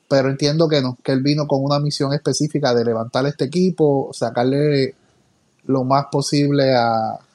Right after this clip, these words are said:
al talento que tenían, que no O sea,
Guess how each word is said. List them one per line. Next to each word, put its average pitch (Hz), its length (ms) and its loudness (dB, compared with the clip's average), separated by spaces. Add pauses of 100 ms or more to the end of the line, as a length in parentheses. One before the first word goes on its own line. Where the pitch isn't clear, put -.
(160)
al 135 160 -2
talento 139 640 0
que 135 120 -4
tenían, 147 520 -2 (160)
que 123 180 -4
no 120 360 -2 (280)
O - 20 -20
sea, 123 200 2